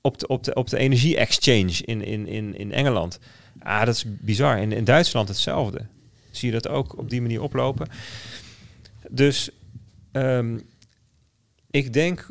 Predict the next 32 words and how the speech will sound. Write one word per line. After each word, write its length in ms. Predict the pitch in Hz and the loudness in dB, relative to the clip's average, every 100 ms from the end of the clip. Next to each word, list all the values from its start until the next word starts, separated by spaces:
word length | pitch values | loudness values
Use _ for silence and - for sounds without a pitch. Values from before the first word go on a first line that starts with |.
| - - | -18 -8
eh, 220 | - 123 | -2 0
wat, 180 | 131 123 | 0 0
wat 180 | 135 110 | 0 0
je 60 | |
kunt 140 | 147 135 | -2 -2
verwachten 320 | 123 170 - | -2 -2 -2
voor 80 | 135 | -6
die 100 | 117 | -4
inflatie 600 | 113 - 156 139 - - | -6 -2 -2 0 -4 -4
is 160 | 110 107 | -4 -2
dat 220 | 123 - | -2 -2
we 140 | 113 | -4
de 60 | 107 | -2
komende 480 | 131 135 127 107 - | 0 2 0 -4 -2
tijd 260 | 117 104 | -2 0
echt 160 | - 131 | -2 0
nog 160 | 127 | 0
wel 200 | 113 107 | 4 4
wat 180 | 98 92 | 4 0
pijn 260 | - 123 113 | 0 0 -2
gaan 160 | 107 87 | -4 -4
zien, 240 | 98 127 | -2 -2
die 120 | 120 | -4
dus 200 | 107 92 | -4 -4
ook 220 | - 127 - | -4 -4 -4
voortkomt 480 | 120 110 - 104 | -2 -2 -2 -4
uit, 260 | 104 95 - | -4 -6 -6
uit 360 | 107 104 - - | -2 -2 -4 -4
energieprijzen, 1000 | 107 107 98 117 - 107 104 101 110 - | -2 -2 -4 -4 0 0 0 -2 -6 -4
uit 340 | 104 104 - | -4 -4 -4
allerlei 560 | 127 127 120 110 104 - | -2 0 0 0 -2 -4
logistieke 720 | 117 110 - - 151 - 123 | -2 -2 -2 -6 -6 -6 -10